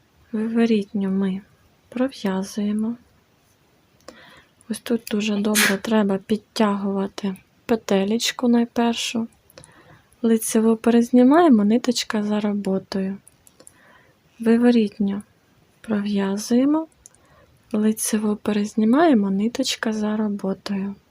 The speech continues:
Виворітню пров'язуємо. Так,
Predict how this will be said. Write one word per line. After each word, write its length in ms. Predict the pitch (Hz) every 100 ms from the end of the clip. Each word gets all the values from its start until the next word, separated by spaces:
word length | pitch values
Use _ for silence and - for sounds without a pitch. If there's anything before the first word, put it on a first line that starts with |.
| _ _ _ _ - _ _ _ _ _ _ _ _ _ _ _ _
Виворітню 880 | 220 214 220 220 220 196 - 196 196 - _ _ _ _ _ _ _ _ _ _ _ _ _ _ _ _ _ _ _ _ _ _ _ _ _ _ _ _ _
пров'язуємо. 1200 | - 220 202 190 190 196 196 214 233 254 294 320 330 _ _ _ _ _ _ _ _ _ _ _ - - - _ _ _ _ _ _ _ _ _ _ _ _ _ _ _ _ _ _
Так, 420 | 226 208 - -